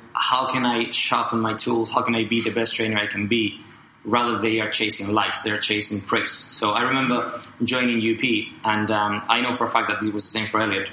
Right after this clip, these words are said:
When you join somewhere like U P, you feel the pressure to, to, you have to perform at a world-class level because that's what is expected from anyone that wears that polo.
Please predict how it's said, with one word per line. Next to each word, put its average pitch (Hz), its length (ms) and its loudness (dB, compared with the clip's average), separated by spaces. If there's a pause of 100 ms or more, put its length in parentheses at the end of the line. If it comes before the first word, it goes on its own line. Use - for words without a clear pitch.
When 110 200 2
you 127 240 0
join 123 260 0
somewhere 110 320 0
like 104 160 0
U 104 100 0
P, 107 320 -2 (380)
you 120 140 2
feel 135 160 0
the 117 120 0
pressure 110 420 0
to, - 360 -2 (140)
to, 107 160 -2
you 113 180 0
have 165 180 4
to 151 80 0
perform 117 500 0
at 110 80 4
a - 20 2
world-class 113 480 2
level 104 300 0 (160)
because 113 280 0
that's 123 200 2
what 113 80 2
is 104 80 0
expected - 400 -2
from 98 160 -2
anyone 117 260 2
that 104 180 -2
wears 107 200 0
that 101 160 -4
polo. 120 320 0